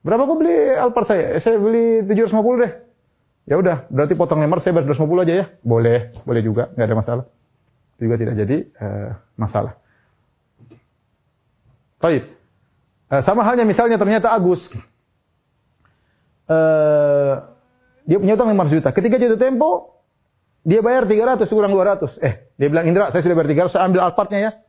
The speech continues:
Indra boleh menolak? Nggak boleh. Sampai lunas baru kau boleh ambil. Kalau belum lunas, nggak boleh. "Saya kan sudah bayar cicil tiga ratus, tinggal dua ratus." Nggak,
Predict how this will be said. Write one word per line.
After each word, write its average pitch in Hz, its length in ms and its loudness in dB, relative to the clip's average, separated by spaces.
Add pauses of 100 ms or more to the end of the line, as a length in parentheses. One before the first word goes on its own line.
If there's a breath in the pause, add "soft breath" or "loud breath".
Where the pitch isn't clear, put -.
(880)
Indra 233 240 2
boleh 220 160 0
menolak? 254 240 0
Nggak 117 160 -2
boleh. 359 400 0 (560)
Sampai 170 320 0
lunas 208 240 0
baru 254 160 0
kau 285 80 0
boleh 277 160 0
ambil. 302 320 0
Kalau 196 140 0
belum 190 180 0
lunas, 285 80 0
nggak 262 160 -6
boleh. 381 240 0 (960)
"Saya 240 140 -2
kan 285 100 2
sudah 240 160 2
bayar 226 160 0 (220)
cicil 214 240 2
tiga 220 180 2
ratus, 240 300 0
tinggal 180 180 2
dua 185 160 2
ratus." 139 80 -4
Nggak, 156 160 2